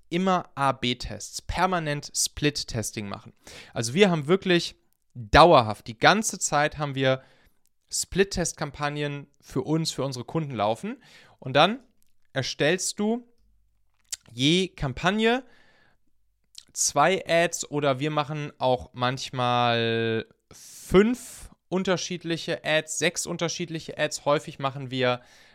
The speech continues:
äh, drei verschiedene Copies und drei verschiedene Create-, nee, zwei verschiedene Copies, drei verschiedene Creatives oder umgekehrt, sodass am Ende dann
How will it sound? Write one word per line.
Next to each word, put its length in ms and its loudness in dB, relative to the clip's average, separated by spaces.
äh, 180 -4
drei 680 4
verschiedene 460 -6
Copies 500 -4
und 160 -12
drei 160 2
verschiedene 440 -6
Create-, 680 0
nee, 180 0
zwei 240 2
verschiedene 380 -4
Copies, 420 -4
drei 180 2
verschiedene 380 -4
Creatives 520 -2
oder 220 -2
umgekehrt, 380 -2
sodass 260 -6
am 100 -10
Ende 240 -6
dann 220 -4